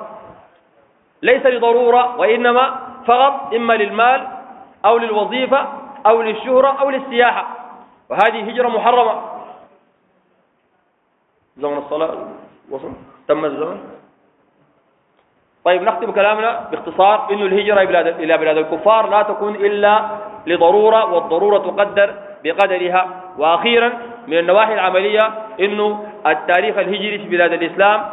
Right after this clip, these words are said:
لا بد أن يقوم بالت-، يقوم بالتقويم الهجري، لأن دي هجرة الإسلام المربوطة بدين الإسلام. أما التاريخ الميلادي فهو مربوط بأحداث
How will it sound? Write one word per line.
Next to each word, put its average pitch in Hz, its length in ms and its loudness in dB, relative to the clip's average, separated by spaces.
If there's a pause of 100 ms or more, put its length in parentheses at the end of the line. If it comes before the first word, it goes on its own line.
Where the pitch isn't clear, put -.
(140)
لا 185 140 4
بد 202 180 -4
أن 180 140 0
يقوم 180 300 -2
بالت-، 180 380 -2
يقوم 160 300 -2
بالتقويم 190 540 0
الهجري، 180 500 -2 (360)
لأن 185 220 2
دي 208 160 -6
هجرة 208 240 -4
الإسلام 202 600 0
المربوطة 180 640 0
بدين 208 300 -6
الإسلام. 165 500 -4 (240)
أما 226 160 2
التاريخ 226 340 2
الميلادي 214 600 0 (240)
فهو 190 140 2
مربوط 208 380 2
بأحداث 190 440 0